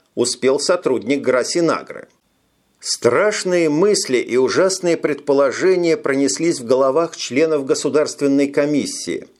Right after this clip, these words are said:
заставив включиться их слота резервной памяти. "Это была шутка, господа.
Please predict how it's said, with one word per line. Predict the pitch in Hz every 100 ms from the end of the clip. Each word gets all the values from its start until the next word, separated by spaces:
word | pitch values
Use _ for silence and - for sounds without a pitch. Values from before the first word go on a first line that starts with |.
| _ -
заставив | - 127 117 139 127 113
включиться | - 120 113 - 131 - 117
их | 92
слота | - 127 147 147
резервной | 135 113 117 101 107 113
памяти. | 120 95 80 69 - - - _ _ _ _ _ _ _ _ _ _ _ _ _ _ _
"Это | - 135 151 143 151 131
была | 135 135 139 127
шутка, | - 151 143 - 135
господа. | 120 117 - 135 120 107 82 -